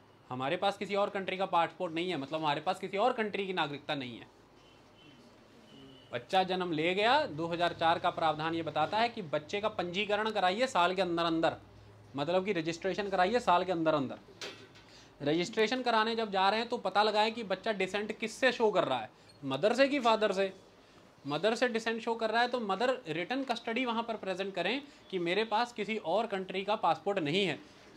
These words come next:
तभी तो प्रमाणित होगा कि आप भारतीय हैं, तो इसी के आधार पर बच्चा नागरिकता मांग रहा है। और अगर father के base पे मांग रहा है तो फिर father present करें कि मेरे पास किसी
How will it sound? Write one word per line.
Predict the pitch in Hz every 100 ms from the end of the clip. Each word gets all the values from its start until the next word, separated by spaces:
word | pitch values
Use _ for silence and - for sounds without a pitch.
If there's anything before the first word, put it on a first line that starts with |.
| -
तभी | 160 202
तो | 214
प्रमाणित | 214 208 220 214
होगा | 214
कि | 214
आप | 214 220
भारतीय | 196 196 190 214
हैं, | 220
तो | 214
इसी | 202 226
के |
आधार | 214 202 208
पर | 196
बच्चा | 170 220
नागरिकता | 214 208 196 202
मांग | 190 180
रहा | 175
है। | 160 - - - -
और | 156
अगर | 175
father | 170 170 202 254
के | 240
base | 220 220
पे | 214
मांग | 196 185
रहा | 185
है | 190
तो | 220
फिर | 214
father | 202 185 220
present | 240 202 196 196
करें | 180 190 208
कि | 254
मेरे | 277 165 175
पास | 196 208 214
किसी | 202 208